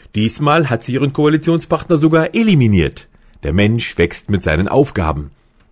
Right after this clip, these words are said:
Und am Wahlabend verriet ihr schelmischer Blick, dass sie sich schon auf das nächste Koalitionsopfer freut. Eigentlich wären jetzt ja die Grünen dran, aber die zittern wohl zu sehr vor Großmuttis langen Zähnen.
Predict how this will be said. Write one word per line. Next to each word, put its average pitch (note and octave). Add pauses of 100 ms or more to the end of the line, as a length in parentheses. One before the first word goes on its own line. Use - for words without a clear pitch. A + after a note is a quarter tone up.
(160)
Und A#2
am D#2+
Wahlabend F3+
verriet -
ihr G#2
schelmischer G#3+
Blick, A2 (200)
dass A#2+
sie A#2
sich A#2
schon B2
auf -
das -
nächste C#3+
Koalitionsopfer B2
freut. - (840)
Eigentlich G2+
wären C#3
jetzt C#3
ja C3
die C#3
Grünen F3+
dran, D#2 (340)
aber F2+
die A#2+
zittern -
wohl F2
zu A2+
sehr C3+
vor G2+
Großmuttis A2+
langen F2+
Zähnen. C#2+